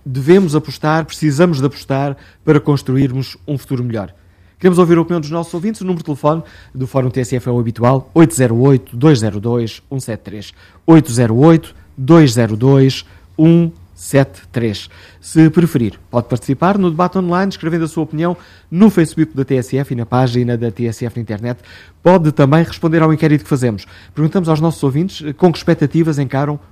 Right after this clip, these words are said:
o futuro do país. E os primeiros resultados dão uma larga vantagem à expectativa positiva.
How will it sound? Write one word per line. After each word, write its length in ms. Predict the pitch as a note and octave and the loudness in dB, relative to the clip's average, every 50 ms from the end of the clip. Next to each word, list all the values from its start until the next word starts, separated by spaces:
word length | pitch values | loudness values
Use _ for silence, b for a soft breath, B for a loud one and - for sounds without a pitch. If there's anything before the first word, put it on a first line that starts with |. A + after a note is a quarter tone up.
| - | -8
o 100 | D#3 C#3+ | -8 -8
futuro 240 | - - - D#3 C3 | -8 -6 -6 -6 -4
do 100 | C3+ B2+ | -4 -8
país. 400 | - A2+ G#2 G2 F2+ - - - b b b b b b b b - | -6 -6 -8 -8 -8 -12 -16 -20 b b b b b b b b 2
E 60 | C#3 | 2
os 60 | C#3 | 2
primeiros 300 | - - D3+ D#3 D#3+ C#3+ | 2 2 2 2 2 2
resultados 480 | C#3+ D#3 D3 - F3+ F#3 G3+ F3 D3+ C3+ | 0 -2 -2 0 2 0 0 0 0 0
dão 220 | D3 F3 F#3+ G3+ | 2 2 4 4
uma 300 | G3+ F#3 F3 F#3 F#3 F3+ | 2 2 0 0 0 -2
larga 460 | D#3 C3 C3 C#3 D#3 E3 D3+ C3+ D3 | -2 2 2 4 4 4 4 4 2
vantagem 500 | C3+ C#3+ C#3+ C3 C#3 C3+ C3+ D3 C#3 D3 | 2 2 0 0 2 0 0 0 0 -2
à 40 | C#3+ | -4
expectativa 460 | C3+ - D3 C3+ - C3+ - C#3+ C3 | -4 -4 -6 -6 -6 -8 -8 -8 -10
positiva. 440 | B2+ - - C3 B2 B2 A2+ A2 G#2 | -10 -12 -12 -12 -10 -10 -10 -12 -12